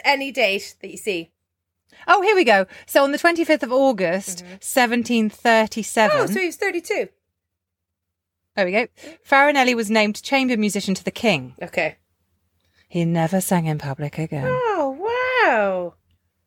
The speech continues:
Speaker 2: I think,
Speaker 1: What,
Speaker 2: I mean,
Speaker 1: would you be arsed?
Speaker 2: I'd do that.
Speaker 1: Yeah.
Speaker 2: Yeah, exactly. Like, I live in a palace.
Speaker 1: Yeah.
Speaker 2: I, he sang, like, every evening or,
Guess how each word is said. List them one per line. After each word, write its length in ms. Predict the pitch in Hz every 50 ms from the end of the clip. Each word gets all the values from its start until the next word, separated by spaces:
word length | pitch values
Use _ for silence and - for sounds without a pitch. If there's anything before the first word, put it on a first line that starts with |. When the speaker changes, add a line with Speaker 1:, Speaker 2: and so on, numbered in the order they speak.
| _ _
Speaker 2:
I 120 | - 302
think, 260 | 330 - 453 466 - - _ _ _
Speaker 1:
What, 180 | - 262 254 -
Speaker 2:
I 100 | - 320
mean, 340 | 349 370 370 359 349 339 330
Speaker 1:
would 120 | 320 226
you 60 | 220 208
be 80 | 247 233
arsed? 380 | 208 196 196 202 - - - -
Speaker 2:
I'd 200 | 494 508 415 -
do 240 | - 175 170 147 139
that. 320 | 143 156 170 208 240 220 190
Speaker 1:
Yeah. 340 | 190 190 190 190 185 185
Speaker 2:
Yeah, 180 | 285 381 392 359
exactly. 520 | 370 311 - 403 349 302 - 285 226 190 202
Like, 100 | 220 233
I 180 | 233 226 233
live 200 | 233 247 262 269
in 100 | 262 254
a 60 | 220 190
palace. 400 | - - 160 160 156 160 165 196
Speaker 1:
Yeah. 320 | 196 196 190 185 185 185 - - - - - _
Speaker 2:
I, 240 | - 196 208 214 - -
he 180 | 202 254 277
sang, 320 | - - 320 320 339 359 359
like, 180 | 294 269 233 -
every 280 | 247 262 220 247 247
evening 640 | 202 226 233 240 214 - 196 156 120 120 135 156 -
or, 240 | - 185 175 175